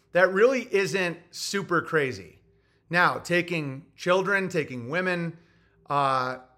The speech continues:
d-, causing carnage, burning buildings, that, that shit is horrible. Um, even taking prisoners is horrible. I don't, I don't like any of this shit.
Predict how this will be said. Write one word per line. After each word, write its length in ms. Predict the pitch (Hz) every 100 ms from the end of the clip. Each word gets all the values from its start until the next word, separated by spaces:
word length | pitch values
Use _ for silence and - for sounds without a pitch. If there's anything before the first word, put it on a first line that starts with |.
| _
d-, 100 | 151 - 143
causing 400 | 180 175 151 143
carnage, 720 | - 180 180 180 175 127 104
burning 440 | 147 156 170 165 151
buildings, 760 | 107 156 165 170 165 156 131
that, 240 | 175 175 180
that 160 | 190
shit 240 | - 202 151
is 240 | 123 120 - -
horrible. 480 | 160 143 104 90 - _ _ _ _ _ _ _ _ -
Um, 460 | 160 147 131 120 - _ _ _ _ _ -
even 260 | 185 220 277
taking 320 | 262 269 240
prisoners 420 | 226 320 262 180
is 100 | 147
horrible. 340 | 147 139 123 107
I 100 | 190
don't, 240 | 277 226
I 100 | 208
don't 120 | 294
like 140 | 262 185
any 160 | 254
of 60 | 262
this 140 | 160
shit. 320 | - 120 90